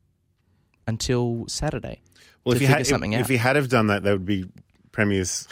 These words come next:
Speaker 2: <laughs> They'd
Speaker 1: Yeah,
Speaker 2: be holding
Speaker 1: exactly.
Speaker 2: the premier's plate. So it's an interesting one. I, yeah.
Speaker 1: I, I mean, I, I, I'll put it this way. I do think that the home crowd will make a massive difference to have the Western Service Crew to be at Amy Park,
Speaker 2: Mm.
Speaker 1: a,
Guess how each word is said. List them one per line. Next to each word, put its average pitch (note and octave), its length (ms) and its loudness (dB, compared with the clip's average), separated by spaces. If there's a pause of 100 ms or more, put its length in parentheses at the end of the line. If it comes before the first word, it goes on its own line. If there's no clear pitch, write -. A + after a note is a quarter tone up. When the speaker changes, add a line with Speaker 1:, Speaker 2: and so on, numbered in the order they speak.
(100)
Speaker 2:
<laughs> - 160 -20
They'd C#3+ 140 -2
Speaker 1:
Yeah, B2+ 160 2
Speaker 2:
be C#3 80 4
holding A#2+ 220 6
Speaker 1:
exactly. B2+ 80 4
Speaker 2:
the D#3 40 2
premier's A2+ 280 2
plate. G#2+ 320 2
So G#2 280 0 (500)
it's G#2+ 140 -6
an C3 80 4
interesting C3 280 2
one. A2+ 240 2 (280)
I, A#2 140 -2 (140)
yeah. F#2+ 340 2 (360)
Speaker 1:
I, C3+ 200 2
I F#3 60 4
mean, G#3+ 140 2
I, F#3+ 140 4
I, E3+ 160 2
I'll F3+ 180 4
put C4 140 0
it D#3+ 40 -12
this C#3 100 -4
way. B2 80 2
I D#3+ 140 4
do G#3 120 0
think B3 180 -2
that G3 120 -12
the D#3 60 0
home D3+ 240 0
crowd C3 300 2
will A#2+ 380 2 (360)
make A#2 360 0
a B2 40 0
massive A#2 320 0
difference A#2 360 -4
to G#2+ 80 -4
have A2+ 240 0
the A2+ 80 0
Western G#2+ 320 -2
Service A2 260 -2
Crew A2 160 -6
to G2 80 -6
be A#2+ 280 0
at A2 40 2
Amy G#2 280 2
Park, G#2 380 2
Speaker 2:
Mm. - 260 0
Speaker 1:
a, - 80 -6